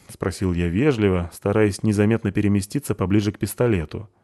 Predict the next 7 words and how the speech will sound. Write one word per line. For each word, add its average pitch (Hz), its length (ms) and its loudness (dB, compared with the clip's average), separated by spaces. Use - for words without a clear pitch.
"Вроде 101 340 4
я 104 320 4
ничего 104 720 2
вашего 87 600 2
тут - 240 -4
не 92 80 2
находил". 90 600 0